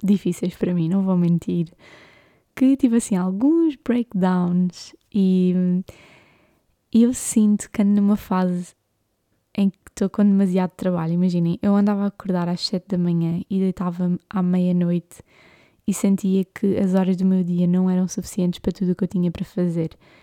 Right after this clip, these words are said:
E a minha cabeça não conseguia parar um segundo. Imaginem, eu estava a arrumar a louça na máquina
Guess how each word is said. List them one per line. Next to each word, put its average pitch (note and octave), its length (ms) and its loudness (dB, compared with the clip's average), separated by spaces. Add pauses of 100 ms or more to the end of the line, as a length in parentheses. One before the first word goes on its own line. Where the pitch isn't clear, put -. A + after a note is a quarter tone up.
(260)
E G3+ 100 4
a G3+ 40 4
minha G#3 180 2
cabeça G3 340 -2
não G3 120 0
conseguia G3 320 -4
parar F#3 380 -2 (120)
um G#3+ 160 2
segundo. F#3 500 0 (840)
Imaginem, G#3 360 2
eu F#3+ 40 0
estava A3 240 -2
a - 20 -2
arrumar A3 280 0
a G3 40 0
louça F#3 300 -2
na F3 80 0
máquina E3+ 580 -4